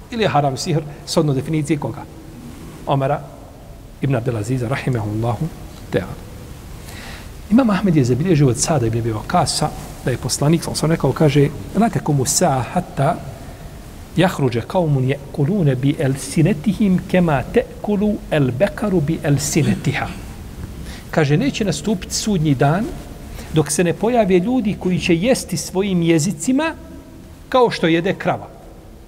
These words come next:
svojim jezikom." Hadis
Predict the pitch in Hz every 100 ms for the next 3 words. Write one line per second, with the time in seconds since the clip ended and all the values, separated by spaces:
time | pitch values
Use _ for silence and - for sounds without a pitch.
0 | - - - - - - - 131 113 101
1 | 98 - - - - - - - - -
2 | - - - - - - - - - -
3 | - - - - - - - - - -
4 | - - - - 185 - - - - -
5 | - - - - - - - - - -
6 | - 220 208 165 - -